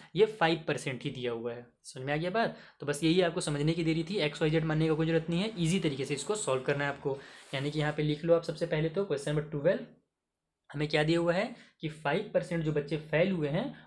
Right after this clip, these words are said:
वही हमें दिया हुआ है ट्वेंटी एट। मैं यहाँ पे डायरेक्ट सॉल्व करूँगा, स्टेटमेंट वगैरह हम कुछ नहीं लिखेंगे, क्योंकि एक्सरसाइज टेन सी में ऑब्जेक्टिव क्वेश्चंस हैं, इनको आपको एग्जाम में भी सॉल्व करना है, तो स्टेटमेंट कुछ नहीं, बस आपको सॉल्व करना आना चाहिए, जो आपको एक्सरसाइज टेन ए और टेन बी में मैंने सिखा रखा है पहले से।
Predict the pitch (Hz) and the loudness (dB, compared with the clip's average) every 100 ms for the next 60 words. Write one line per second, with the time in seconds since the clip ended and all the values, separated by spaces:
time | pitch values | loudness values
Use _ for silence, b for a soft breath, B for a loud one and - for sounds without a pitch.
0 | - 156 196 180 160 156 147 143 147 - | 4 6 6 2 2 4 4 4 0 0
1 | 143 135 170 147 113 - 143 151 196 156 | -4 -2 -2 -2 -4 -6 -2 0 0 2
2 | 156 180 156 147 151 196 160 143 160 156 | 2 2 0 2 2 2 0 0 2 4
3 | 151 151 151 156 160 160 160 165 220 - | 4 2 0 0 2 0 0 -2 -4 -4
4 | 147 156 190 - - 160 165 165 160 160 | -2 -2 -2 -4 -4 -2 0 2 0 0
5 | 175 180 180 B B - 151 170 170 202 | -2 -2 -6 B B -6 -2 -2 -4 -2
6 | 185 175 165 151 139 143 139 160 160 147 | -2 -2 -2 -2 -6 -6 -2 -2 0 -2
7 | 143 156 170 160 160 160 160 190 151 143 | 0 0 0 0 0 2 0 2 -2 -6
8 | - - 135 156 160 170 180 254 - B | -10 -12 -4 -4 -2 -4 -2 -4 -6 B
9 | B 147 143 175 226 156 147 147 131 123 | B -4 -2 -2 -4 0 -2 0 -4 -4
10 | 120 131 117 120 123 B B 143 139 160 | -6 -4 -4 -4 -12 B B -2 0 0
11 | 147 - 170 165 135 151 208 143 127 131 | -2 -2 -4 -2 -4 -2 -2 -4 -4 -6
12 | 139 135 151 196 - 131 117 123 117 120 | -6 -6 -6 -6 -2 -2 -2 -6 -4 -4
13 | 120 - | -6 -8